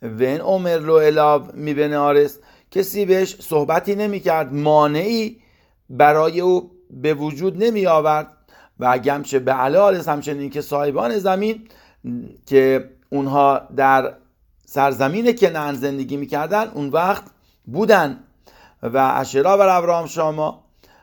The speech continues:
اه، و ابراهام اونجا گذر می‌کرد و رد می‌شد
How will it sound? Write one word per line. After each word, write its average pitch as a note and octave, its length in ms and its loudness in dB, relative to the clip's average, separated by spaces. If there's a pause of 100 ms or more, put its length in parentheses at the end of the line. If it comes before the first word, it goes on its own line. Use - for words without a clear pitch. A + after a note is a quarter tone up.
(160)
اه، B2+ 280 -2
و B2+ 300 -2
ابراهام C3+ 400 0
اونجا D3 440 0
گذر D3+ 540 2
می‌کرد E3+ 440 -2
و C#3+ 40 0
رد F#3+ 340 0
می‌شد F#3+ 420 -2